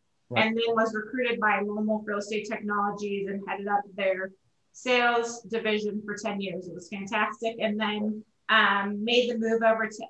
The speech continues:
Speaker 2: Ecovate as things in the industry have been pivoting with
Speaker 1: Right.
Speaker 2: brands buying websites and C R Ms for their agents. So I
Speaker 1: Yep.
Speaker 2: made the pivot over to a data company around people science, 'cause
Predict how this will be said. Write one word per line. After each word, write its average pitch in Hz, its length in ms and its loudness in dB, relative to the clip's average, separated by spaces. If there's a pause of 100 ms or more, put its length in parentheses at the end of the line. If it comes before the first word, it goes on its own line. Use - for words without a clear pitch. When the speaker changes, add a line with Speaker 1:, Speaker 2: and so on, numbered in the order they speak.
Speaker 2:
Ecovate 262 580 2 (100)
as 208 460 0 (160)
things 220 380 -4
in 208 180 -4
the 202 80 -6
industry 214 480 -4
have 208 100 -2
been 196 240 -6
pivoting 220 580 -2
with 190 200 -2 (500)
Speaker 1:
Right. 214 360 4 (100)
Speaker 2:
brands 220 220 -6
buying 208 580 2
websites 214 640 0
and 214 160 -4
C 220 140 -4
R 214 220 2
Ms 214 160 -4
for 214 100 -8
their 208 160 -2
agents. 214 640 -2
So 220 80 -2
I 196 540 2
Speaker 1:
Yep. 208 80 0 (140)
Speaker 2:
made 214 200 0
the 220 180 -4
pivot 208 300 0
over 202 260 0 (140)
to 202 280 -2 (540)
a 220 100 2
data 233 360 2
company 269 640 -2
around 214 340 4
people 339 240 -2
science, 185 480 -4
'cause 226 280 0